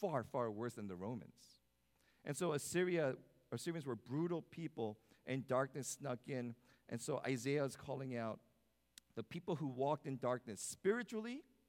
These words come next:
and who are in darkness politically have seen a great light." That gives so much hope. Um, but before we jump to that, I wanna just say, this is not in Isaiah, but this is in the scripture.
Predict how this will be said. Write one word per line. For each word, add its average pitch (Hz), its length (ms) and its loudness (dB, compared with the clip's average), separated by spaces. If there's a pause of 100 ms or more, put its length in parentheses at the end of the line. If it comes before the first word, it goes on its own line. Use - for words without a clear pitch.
(680)
and 139 140 0
who 147 160 4
are 139 140 8
in 127 160 0
darkness 135 340 0
politically 180 800 0 (600)
have 131 200 0
seen 156 640 -2 (200)
a - 80 -8
great 110 400 -2 (680)
light." 85 540 -16 (1160)
That 101 200 -10
gives 98 220 -6
so 117 360 -4
much 117 320 -4 (240)
hope. 90 220 -8 (1200)
Um, 123 320 2
but 139 140 2
before 180 240 0
we 190 140 -2
jump 156 380 0 (100)
to 151 100 -4
that, 123 400 0
I 123 60 -2
wanna 165 200 -2
just 143 280 -6
say, 127 400 -2 (120)
this 143 240 -2
is 139 140 -4
not 131 180 0
in 123 100 -2
Isaiah, 113 360 0
but 101 180 -4
this 127 160 -2
is 127 120 -6
in 117 100 -2
the 101 100 -2
scripture. 101 500 -8